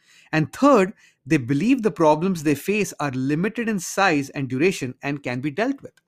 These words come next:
Now, if you think about it, right, these are the three things that we as entrepreneurs need to have.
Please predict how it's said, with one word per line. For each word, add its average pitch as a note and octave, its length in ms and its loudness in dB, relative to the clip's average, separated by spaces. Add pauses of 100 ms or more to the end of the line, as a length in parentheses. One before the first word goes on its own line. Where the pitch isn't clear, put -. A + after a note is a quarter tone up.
(640)
Now, G#3 80 4
if A3 100 0
you G3+ 60 2
think F#4 280 0
about F3 340 2
it, - 180 -10 (240)
right, D3 240 -4 (1800)
these A#3 380 0
are G3 200 6
the F3+ 140 2
three A3 260 -4
things C#3 480 -2 (320)
that D#3 180 4
we F#3 200 4
as E3+ 100 2
entrepreneurs D#3 720 4
need C3 320 -2
to C#3+ 80 2
have. A2 340 -2